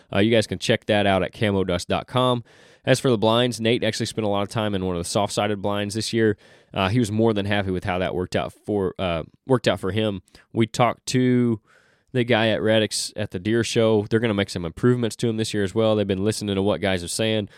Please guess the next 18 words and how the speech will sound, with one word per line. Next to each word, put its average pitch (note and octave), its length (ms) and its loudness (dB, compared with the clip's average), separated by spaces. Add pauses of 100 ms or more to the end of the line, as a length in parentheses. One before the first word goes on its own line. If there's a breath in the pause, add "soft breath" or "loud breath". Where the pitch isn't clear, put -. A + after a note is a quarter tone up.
(160 loud breath)
what A#2+ 140 -2
can G#2+ 120 -6
make G#2+ 140 0
'em F#2+ 100 -6
better. G2+ 180 0
So G#2+ 160 -2
they're A#2 80 4
gonna C#3+ 160 2
be B2+ 120 2
even B2 220 0
better G#2+ 240 4
moving F#2+ 260 0
forward. G2+ 420 2 (720)
If B2 160 0
you're A#2 100 4
interested C3+ 420 2
in A#2+ 120 2
those A#2+ 360 4